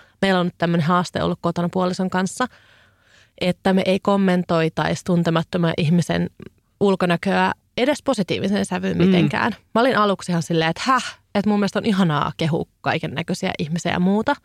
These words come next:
Speaker 1: Ja sit taas mun puoliso oli silleen, että no entä jos meidän lapsi kuulee, että sä kehut aina ton tietyn näköisiä niinku
Speaker 2: Mm.
Speaker 1: kivasti, etkä koskaan noit muita. Niin sehän todellakin ohjaa siihen samaan boksiin meitä kaikkia.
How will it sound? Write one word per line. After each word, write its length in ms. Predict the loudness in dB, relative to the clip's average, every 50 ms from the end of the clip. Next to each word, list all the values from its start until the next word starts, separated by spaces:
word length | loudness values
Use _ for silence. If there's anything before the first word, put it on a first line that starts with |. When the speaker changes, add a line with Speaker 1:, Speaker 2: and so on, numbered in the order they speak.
| _ _ _ _ _ _ -20 _ _ -4
Speaker 1:
Ja 60 | -2
sit 160 | -2 -2 0
taas 160 | 0 0 2
mun 100 | 0 0 0
puoliso 400 | 2 2 2 2 0 0 -2 -2
oli 120 | -2 -2
silleen, 260 | -2 -2 -2 -2 -2 -2
että 120 | -2 -2
no 60 | -4
entä 160 | -4 -2 -2
jos 120 | -2 -2 -2
meidän 160 | -2 0 0
lapsi 260 | 0 -2 -2 -6 -8 -2
kuulee, 340 | 0 2 2 2 2 0 -2
että 120 | -4 -4
sä 60 | -4
kehut 240 | -2 0 0 0 0
aina 240 | 0 0 2 2 0
ton 200 | 0 -2 -2 -2
tietyn 360 | -2 -2 -2 -2 -4 -6 -6
näköisiä 460 | -8 -6 -6 -6 -6 -6 -6 -6 -6
niinku 300 | -4 -4 -4 0 2 2
Speaker 2:
Mm. 320 | 4 4 4 2 0 -2 -4 -6 _ _ _ _
Speaker 1:
kivasti, 540 | -4 -2 0 0 -2 -2 -2 -6 -6 -6 -6 _ _ _
etkä 200 | -6 -2 -2 0
koskaan 360 | 0 0 -2 0 -2 -2 0 0
noit 180 | -2 -2 -2
muita. 360 | -2 -2 -2 -2 -2 -2 -4 -4 -4 _ _ _ _ _
Niin 80 | -2 0
sehän 160 | 0 -2 0
todellakin 520 | -2 0 0 2 0 0 0 -2 -4 -2
ohjaa 480 | 0 -2 -2 -2 -6 -4 -4 -2 -4 -4 -6
siihen 240 | _ -4 -2 -2 0
samaan 400 | 0 0 0 0 0 0 0 0
boksiin 480 | 0 -2 -2 -2 -8 -8 -8 -6 -4 -4
meitä 200 | -6 -4 -6 -6
kaikkia. 500 | -4 -4 -6 -6 -8 _ _ -6 -4 -4